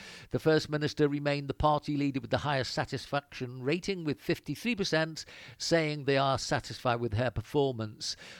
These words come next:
Okay, um, let's not go through all that, um, trivia stuff. Let's see what you think. Uh, is she right to be putting twenty million pounds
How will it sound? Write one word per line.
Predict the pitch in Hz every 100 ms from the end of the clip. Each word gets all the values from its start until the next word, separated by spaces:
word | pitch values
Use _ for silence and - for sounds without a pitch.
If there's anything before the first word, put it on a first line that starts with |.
| -
Okay, | 175 - 156 151 -
um, | 160 160 160
let's | 190 -
not | 160 -
go | 151
through | - 147
all | 147
that, | 147 151 - 147
um, | 139 131 131 135 143 -
trivia | - 156 143
stuff. | 127 - 156 156 - - -
Let's | 185 190 -
see | - 180 156
what | 143 170
you | 147 139
think. | - 147 147 151 -
Uh, | 147 151 -
is | 196
she | - 247 202
right | 151 147 139 139 - - - -
to | 165
be | 147
putting | 139 175 - 147 147 - - -
twenty | - - 160 160 - 151 -
million | 139 147 143 143 131
pounds | 147 147 143 135 113